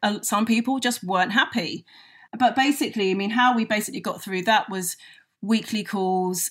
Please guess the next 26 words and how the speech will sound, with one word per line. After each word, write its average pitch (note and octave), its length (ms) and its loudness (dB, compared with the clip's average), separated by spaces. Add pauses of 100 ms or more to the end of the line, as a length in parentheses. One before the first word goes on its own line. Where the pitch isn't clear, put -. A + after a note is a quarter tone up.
with G3 200 -4
the G3+ 60 -6
warehouse. F3+ 720 0 (200)
I - 60 -4
mean, A#3+ 120 6
they C4 80 2
had C#4 120 2
a G#3 40 -4
big G#3+ 220 -2
warehouse, G3 260 2
so G#3+ 60 -2
they G#3 100 -2
brought G#3+ 260 -4
in G3+ 140 -4
a G3 80 -4
couple G#3 300 -4
more F3+ 240 -2
people, G#3+ 720 0 (180)
created F#3 420 -2
more F3 160 0
benches G#3 600 0
so F#3+ 80 -2
that E3+ 80 -8
people F3 240 -4
could F3 160 -6
work, G3+ 380 0